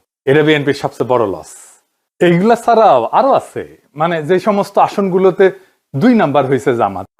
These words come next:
এখানে একটা খুব ইন্টারেস্টিং ফাইন্ডিং আছে, ওই আসনগুলোর আমি অ্যানালাইসিস এখনো পুরোপুরি করি নাই, এ, যে এখানে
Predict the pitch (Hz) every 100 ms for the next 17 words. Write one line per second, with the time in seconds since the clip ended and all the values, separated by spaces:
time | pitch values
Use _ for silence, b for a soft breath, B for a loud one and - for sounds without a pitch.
0 | 208 185 233 247 247 262 254 240 - 240
1 | - 165 214 254 139 - 113 196 214 -
2 | 262 262 262 240 214 190 185 175 202 196
3 | 208 208 165 165 170 196 202 202 104 -
4 | _ _ _ - 151 151 147 156 175